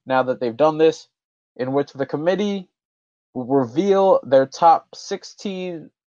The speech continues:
teams, I guess the top four seeds per region in the N C double A tournament. So if the tournament started this past Sunday on C B S, they had the little special.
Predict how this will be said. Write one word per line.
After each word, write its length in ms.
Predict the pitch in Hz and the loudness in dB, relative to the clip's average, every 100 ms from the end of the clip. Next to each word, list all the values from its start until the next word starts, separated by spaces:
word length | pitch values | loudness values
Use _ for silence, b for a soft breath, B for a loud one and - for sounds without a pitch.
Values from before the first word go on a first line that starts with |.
| _ _ - | _ _ -8
teams, 680 | 175 165 143 117 - - - _ _ _ _ _ | -2 0 0 -2 -8 -14 -20 _ _ _ _ _
I 100 | - | 2
guess 160 | 143 156 | 4 4
the 100 | 160 | 0
top 400 | 139 185 190 - - | 2 4 4 0 -4
four 240 | 180 190 | 0 0
seeds 440 | 185 - 185 151 - | -4 -12 -10 -12 -10
per 280 | - 190 | -2 -2
region 560 | 180 190 156 143 120 113 _ _ _ _ _ _ _ _ | 0 -4 -4 -4 -6 -12 _ _ _ _ _ _ _ _
in 140 | 143 | -6
the 100 | 143 | -2
N 100 | 151 | -2
C 120 | 147 165 | -2 0
double 240 | 156 151 | 2 2
A 100 | 147 | 2
tournament. 500 | 160 135 120 117 113 _ _ _ _ _ _ _ | 0 -2 -2 -6 -8 _ _ _ _ _ _ _
So 220 | - 151 | 2 2
if 100 | 143 | 2
the 140 | - 147 | -4 -4
tournament 640 | - 226 247 233 226 - _ _ _ _ _ _ | 2 4 4 -2 -6 -8 _ _ _ _ _ _
started 720 | - - 180 214 196 190 175 165 _ | -20 0 4 6 4 -2 -6 -12 _
this 200 | 151 196 | -6 -2
past 320 | 214 196 185 | 2 2 2
Sunday 480 | 185 170 156 147 135 | -4 0 0 0 -2
on 200 | 151 170 | -2 -4
C 160 | - | -8
B 160 | 180 175 | -6 0
S, 200 | 170 165 | 0 0
they 120 | 147 | -2
had 140 | 160 151 | -2 -2
the 100 | 160 | -2
little 220 | 202 214 | -2 -4
special. 600 | - 196 196 208 190 190 | -2 -4 -2 -4 -6 -8